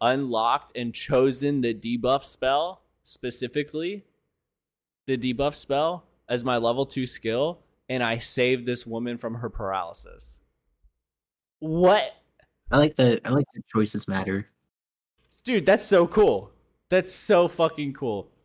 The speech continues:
Speaker 1: Talk about a fucking unique game experience. That game's amazing.
Speaker 2: Yeah, I'm liking it so far.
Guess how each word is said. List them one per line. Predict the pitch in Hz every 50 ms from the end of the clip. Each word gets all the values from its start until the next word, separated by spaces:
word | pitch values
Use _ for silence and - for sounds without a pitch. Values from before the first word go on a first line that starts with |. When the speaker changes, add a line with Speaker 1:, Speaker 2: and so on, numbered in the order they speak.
| _
Speaker 1:
Talk | - 175 185 202 190
about | 196 175 165 160 160
a | 160
fucking | - 165 160 156 156 147 139
unique | 127 123 131 139 139 135 135 127 - -
game | - 107 107 107 104
experience. | 95 - - - 98 92 90 87 85 78 _ _ - - _ _ _ _ _ _ _ _ _ _
That | - 165 151
game's | 160 151 131 113 110
amazing. | 107 104 101 101 - - 80 - - - - _ _ _ _ _ _ _ _ _
Speaker 2:
Yeah, | 135 123 120
I'm | 117 123
liking | 127 127 123 113
it | 107 104
so | - - 107
far. | - - 110 113